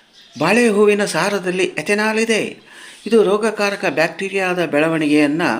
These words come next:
ಸಾಕಷ್ಟು ತಡೆಹಿಡಿಯಲು ಸಹಾಯ ಮಾಡುತ್ತೆ.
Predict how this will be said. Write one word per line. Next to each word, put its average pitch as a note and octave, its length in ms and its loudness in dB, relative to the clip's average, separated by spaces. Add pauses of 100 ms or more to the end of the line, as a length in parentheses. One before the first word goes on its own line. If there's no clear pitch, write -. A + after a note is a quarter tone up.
(140)
ಸಾಕಷ್ಟು A#3 600 -4
ತಡೆಹಿಡಿಯಲು D#3+ 640 0
ಸಹಾಯ F#3+ 340 -4
ಮಾಡುತ್ತೆ. A3 480 -2